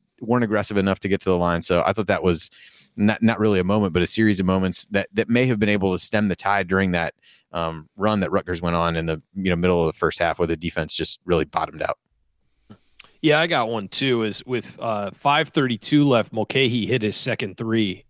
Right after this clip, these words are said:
Speaker 2: in the corner to, to make it a seven-point lead. Indiana takes a timeout. Out of the timeout, Al passes a ball at Trace's, I think it was Trace's ankles. It might have been Race. I don't remember.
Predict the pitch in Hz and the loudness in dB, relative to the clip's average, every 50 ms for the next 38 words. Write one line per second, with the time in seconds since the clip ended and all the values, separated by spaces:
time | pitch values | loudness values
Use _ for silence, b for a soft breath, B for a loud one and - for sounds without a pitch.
0 | _ - 107 101 95 - - - 135 127 120 113 104 92 92 92 87 _ _ - | _ -4 -4 -4 -2 -4 0 2 4 4 4 2 0 -2 -4 -6 -10 _ _ -4
1 | 120 107 104 110 98 107 98 - - - 127 113 113 104 - 117 107 101 - 101 | -2 0 2 0 0 0 0 0 2 2 2 2 0 0 0 0 0 0 0 0
2 | 104 107 107 98 85 B B B B B B - 131 127 131 131 135 131 117 - | 0 2 2 0 -2 B B B B B B 0 2 4 4 4 4 4 2 2
3 | 143 117 - - - - - 127 123 120 120 120 113 104 - _ _ _ _ - | 2 0 0 -2 -2 -2 0 0 2 2 2 2 2 2 0 _ _ _ _ 2
4 | 139 135 135 131 127 - - 135 123 117 110 113 117 110 104 104 104 _ _ _ | 4 4 4 2 2 0 0 0 0 0 0 0 0 2 2 0 -2 _ _ _
5 | _ _ _ _ _ _ _ _ 135 127 127 127 123 - 131 131 123 117 - 131 | _ _ _ _ _ _ _ _ 2 4 4 2 2 2 0 0 0 0 0 0
6 | 113 113 110 107 113 113 117 113 113 104 101 98 _ _ _ _ - - 131 123 | 0 0 2 4 4 4 6 6 4 4 2 0 _ _ _ _ 2 2 4 4
7 | 117 - 120 110 104 98 - - - 117 123 147 131 110 98 - - 117 107 98 | 2 0 -2 -2 -4 -4 -6 -4 -2 0 2 2 2 2 0 0 -2 -2 0 0
8 | - 101 95 - - 113 113 107 - 107 101 98 110 123 127 127 120 107 101 98 | -2 -4 -8 -10 -8 -8 -8 -6 -4 -4 -4 -4 0 2 2 2 2 2 0 0
9 | 101 101 98 87 85 - - 104 104 104 101 104 101 98 95 95 87 | 0 0 -2 -2 -4 -6 -8 -6 -8 -8 -6 -6 -8 -6 -6 -8 -10